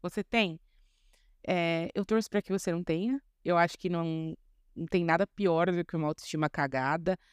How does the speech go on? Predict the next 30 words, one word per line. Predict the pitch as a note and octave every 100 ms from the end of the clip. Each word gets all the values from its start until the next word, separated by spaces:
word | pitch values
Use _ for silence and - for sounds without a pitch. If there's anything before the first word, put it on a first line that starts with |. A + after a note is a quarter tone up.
| _ _
A | -
autoestima | D#3 - - D#3
cagada | D#3+ D3 C#3+ D3
reflete | D3+ D#3 - D3 C#3+ D#3
em | D#3
todas | - F3 G3+ F3
as | E3+
áreas | D3+ D3+
da | C#3+
nossa | D3 D3 D#3
vida. | C3+ D3+ D#3+ F#3+ - - _ _ -
E | F#3+
eu | F3+
sei | - G3+ G#3
porque | G#3+ G3 F#3+
a |
minha | F#3 F#3+ F#3
nem | G3+
sempre | A3 G3+ F#3+
teve | F3 F3+ F3
mal. | E3+ D3+ D3+ G3 -
E | G3+
quando | - G3+ G#3
tava | G#3 G3
bem, | E3+ E3+ F3 G#3+ -
eu | G3 G3+
tava | A3 F#3+ G3
bem. | D3+ C#3 - _ _ _ _ _ _
Quando | F#3+ F#3 F#3
não, | F3 F3 F#3 G3+ G#3